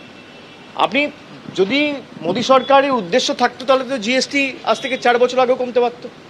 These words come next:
দু বছর আগেও কমতে পারতো, তিন বছর আগেও কমতে পারতো, তা তো কমেনি। কেন কমেনি? তার কারণ এরা ভেবেছিল ধর্মে ধর্মে বিভাজন তৈরি করে ভোট আদায় করবে।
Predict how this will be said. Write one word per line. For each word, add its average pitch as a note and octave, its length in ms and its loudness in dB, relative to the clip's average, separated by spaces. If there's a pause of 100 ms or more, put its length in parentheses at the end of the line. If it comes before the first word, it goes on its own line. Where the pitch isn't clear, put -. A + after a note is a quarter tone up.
(340)
দু F3 80 -2
বছর G#3+ 240 4
আগেও B3 160 6
কমতে B3+ 280 4
পারতো, A#3+ 280 2
তিন G3 180 -2
বছর A3 200 0
আগেও B3 180 6
কমতে A#3+ 240 0
পারতো, A3+ 260 -2
তা A3+ 100 -2
তো A#3+ 100 -2
কমেনি। C#4 320 2 (760)
কেন A#3+ 200 6
কমেনি? C#3+ 320 -2 (1000)
তার G3+ 140 4
কারণ B3 260 6
এরা B3 420 6 (120)
ভেবেছিল A#3 360 4
ধর্মে G3+ 360 4
ধর্মে A3 480 4 (460)
বিভাজন G#3 400 4
তৈরি A3 260 2
করে A#3 360 4 (360)
ভোট F3+ 180 -2
আদায় G3 200 4
করবে। A3 300 2